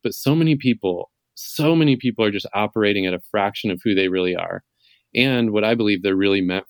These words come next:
for, which is exactly why I created a process to solve this.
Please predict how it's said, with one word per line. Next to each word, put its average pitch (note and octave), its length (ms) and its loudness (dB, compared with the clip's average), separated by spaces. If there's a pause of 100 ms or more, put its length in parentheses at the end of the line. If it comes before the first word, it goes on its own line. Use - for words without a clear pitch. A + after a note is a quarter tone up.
for, G2+ 260 -8 (720)
which C3 180 2
is C3 100 2
exactly C3+ 480 0
why A2 400 0
I G2 120 -4
created G#2+ 420 -2
a F#2+ 40 0
process F#2+ 480 -4
to F#2+ 120 -10
solve F#2 360 -2
this. F2 260 -10